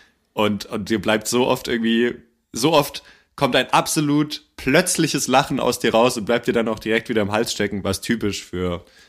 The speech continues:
Yorgos Lanthimos ist. Äh, und es ist einfach nur skurril und es macht Riesenspaß und es sind unglaublich interessante Charaktere. Es ist geil gespielt, wie auch immer in seinen Filmen. Der kriegt irgendwie auch immer seinen, seinen Cast dazu, einfach die,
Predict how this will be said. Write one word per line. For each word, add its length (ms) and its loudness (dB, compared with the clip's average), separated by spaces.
Yorgos 300 -2
Lanthimos 440 -2
ist. 300 -6
Äh, 280 0
und 180 -4
es 100 -4
ist 120 -6
einfach 280 -6
nur 180 0
skurril 560 0
und 140 -2
es 80 -4
macht 240 -4
Riesenspaß 800 0
und 140 -6
es 100 -6
sind 160 -6
unglaublich 380 -2
interessante 420 -4
Charaktere. 680 -4
Es 100 -6
ist 180 -8
geil 300 2
gespielt, 500 -4
wie 120 -4
auch 260 -4
immer 200 0
in 100 -4
seinen 200 0
Filmen. 340 -4
Der 80 0
kriegt 260 2
irgendwie 260 4
auch 140 2
immer 180 2
seinen, 340 0
seinen 220 2
Cast 340 2
dazu, 300 -2
einfach 260 -4
die, 300 -4